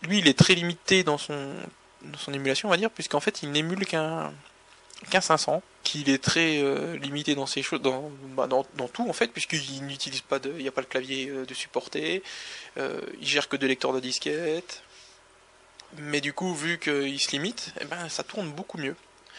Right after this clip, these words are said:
Pour rester dans les AmiKit, euh, Ami-, donc là je vais passer à Amiga six, qui est dans le, donc le, le pendant, euh, d'AmiKit, mais, euh, donc une autre, une,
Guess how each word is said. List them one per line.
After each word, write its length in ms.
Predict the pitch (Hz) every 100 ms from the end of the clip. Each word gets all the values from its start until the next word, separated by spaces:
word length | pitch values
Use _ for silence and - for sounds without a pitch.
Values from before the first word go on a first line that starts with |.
| - - - - - -
Pour 140 | 143 147
rester 280 | 147 156
dans 120 | 147 139
les 460 | 139 135 143 - -
AmiKit, 440 | 143 147 - 165 - 139 139 - - 139
euh, 600 | 143 143 143 143 147 160 -
Ami-, 300 | 147 143 151 - - -
donc 120 | 139 135
là 100 | 139
je 60 |
vais 60 | -
passer 200 | 131 139
à 40 |
Amiga 240 | 135 131 139
six, 400 | - 226 - - -
qui 200 | 143 131
est 160 | 135
dans 160 | 156 135
le, 60 | 131
donc 140 | -
le, 140 | 151 151 - 147
le 100 | 143
pendant, 440 | 143 147 151 143
euh, 120 | -
d'AmiKit, 420 | 143 143 - 170 - - - - - - - - - -
mais, 220 | 131 131 131
euh, 60 |
donc 220 | 135 127 -
une 120 | 127
autre, 160 | 123
une, 240 | 120 123